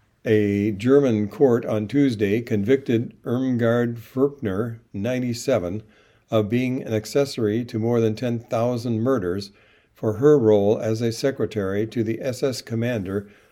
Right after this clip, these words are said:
of the Nazis' Stutthof concentration camp during World War Two. On covid nineteen,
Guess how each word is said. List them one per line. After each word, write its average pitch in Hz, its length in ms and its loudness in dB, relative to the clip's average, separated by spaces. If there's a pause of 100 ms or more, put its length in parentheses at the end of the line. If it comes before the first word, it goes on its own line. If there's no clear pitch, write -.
(120)
of 107 180 -2
the 104 100 0
Nazis' 120 680 -2 (440)
Stutthof 120 800 -2 (240)
concentration 113 760 -4
camp 98 400 -6
during 104 320 -2
World 107 240 4
War 107 160 4
Two. 120 500 2 (1080)
On 98 180 -6
covid 127 320 0
nineteen, 117 800 0